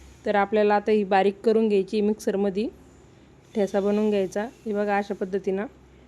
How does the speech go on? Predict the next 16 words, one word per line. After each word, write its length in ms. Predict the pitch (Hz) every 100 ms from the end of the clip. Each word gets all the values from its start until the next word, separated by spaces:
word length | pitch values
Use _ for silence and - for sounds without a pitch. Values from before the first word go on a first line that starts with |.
| - - - - - - - - - - - - -
आता 200 | 226 233
आपण 260 | 226 233 247
चेक 240 | 254 240 -
करू 280 | 247 240 285 330 - - - - -
आपले 220 | 226 226
वांगे 460 | 226 220 226 233 285 - - - - - - 220
झाले 260 | 214 202
का 100 | 208
एका 240 | 220 214 233
साईडनं. 460 | 226 185 196 202 349 - - - -
तर 40 |
एका 200 | 214 214
साईडनं 380 | 233 226 202 202
परतले 480 | 202 220 214 214 214
गेलेले 340 | 226 226 208
आहे, 280 | 208 208 202